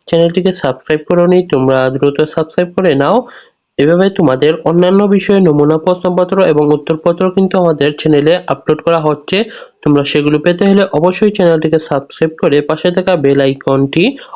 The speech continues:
অল করে রাখবে। আর যারা Facebook থেকে দেখবে, তোমরা Facebook পেজটিকে ফলো দিয়ে রাখবে। তো প্রিয় শিক্ষার্থীরা, চলো আজকে আমরা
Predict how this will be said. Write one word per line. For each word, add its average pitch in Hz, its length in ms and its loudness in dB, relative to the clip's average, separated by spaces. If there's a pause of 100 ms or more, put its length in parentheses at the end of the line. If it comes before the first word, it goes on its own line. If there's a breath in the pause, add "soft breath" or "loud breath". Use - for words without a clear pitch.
(120)
অল 156 180 2
করে 143 240 0
রাখবে। 127 380 0
আর 135 160 0
যারা 139 200 0
Facebook 170 420 -4
থেকে 208 220 -2
দেখবে, 196 300 0
তোমরা 143 300 2
Facebook 160 360 -2
পেজটিকে 202 380 0
ফলো 139 280 0
দিয়ে 131 180 0
রাখবে। 127 380 -2 (640 soft breath)
তো 147 100 0
প্রিয় 170 220 -2
শিক্ষার্থীরা, 208 400 0
চলো 165 320 0 (420 loud breath)
আজকে - 360 -4
আমরা 196 220 2